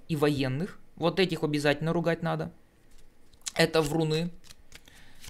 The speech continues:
А, вруны, лжецы и, э, воры еще плюсом. Там коррупции, я так понимаю, выше крыши.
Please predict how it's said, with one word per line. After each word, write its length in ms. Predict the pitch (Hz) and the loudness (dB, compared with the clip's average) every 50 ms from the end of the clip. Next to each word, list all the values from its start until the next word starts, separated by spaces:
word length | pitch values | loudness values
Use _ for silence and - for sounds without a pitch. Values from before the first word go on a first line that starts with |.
| - - - - | -18 -14 -6 0
А, 300 | - 135 131 165 156 156 | 4 6 8 8 8 6
вруны, 440 | 160 160 170 185 190 196 226 247 254 | 6 4 4 4 4 4 4 4 4
лжецы 680 | 240 196 156 170 175 170 - - 214 233 233 220 208 | 4 2 0 0 0 0 0 0 4 4 6 6 4
и, 500 | - - - 185 190 196 196 190 185 180 | 2 0 -2 -2 -2 0 2 2 2 4
э, 880 | 175 175 170 165 156 151 147 143 143 139 135 135 131 131 131 127 123 131 | 4 4 4 4 4 2 2 2 2 2 0 0 0 0 -2 -2 -2 -2
воры 380 | 131 143 170 165 139 127 127 123 | 0 2 4 4 4 4 0 -2
еще 220 | 120 - - 113 | -4 -6 -8 -8
плюсом. 380 | 110 - 135 127 117 - 107 107 107 110 - - - - - - - - - - - | -8 -6 -6 -6 -6 -6 -8 -8 -8 -10 -10 -12 -12 -10 -12 -12 -12 -14 -14 -8 -2
Там 300 | - 151 143 143 147 151 | 2 2 2 2 2 0
коррупции, 880 | 147 170 170 202 240 226 - - - - 214 208 202 196 196 190 185 175 | 2 2 2 2 2 0 -2 -4 -2 0 2 4 4 4 4 4 2 2
я 180 | 165 160 160 165 | 2 2 2 0
так 160 | 160 160 - | 0 -2 -6
понимаю, 380 | - 151 147 143 143 151 151 135 | -6 -4 -4 -2 -2 -2 0 0
выше 240 | 135 151 - - | -2 -4 -4 -6
крыши. 340 | - - 135 135 127 - - | -4 -4 -4 -4 -4 -6 -10